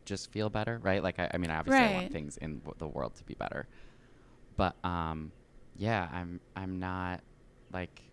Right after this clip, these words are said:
Speaker 1: totally able to process, like, the sadness and the butthurtitude of
Speaker 2: Yeah.
Speaker 1: all of it.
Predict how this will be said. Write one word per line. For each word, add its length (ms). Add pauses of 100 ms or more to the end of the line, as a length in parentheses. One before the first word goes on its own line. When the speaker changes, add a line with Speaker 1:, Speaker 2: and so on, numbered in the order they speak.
(680)
Speaker 1:
totally 580
able 600
to 600 (680)
process, 480
like, 140 (160)
the 120
sadness 1000
and 220
the 140
butthurtitude 1000 (1400)
of 240
Speaker 2:
Yeah. 400
Speaker 1:
all 180
of 100
it. 280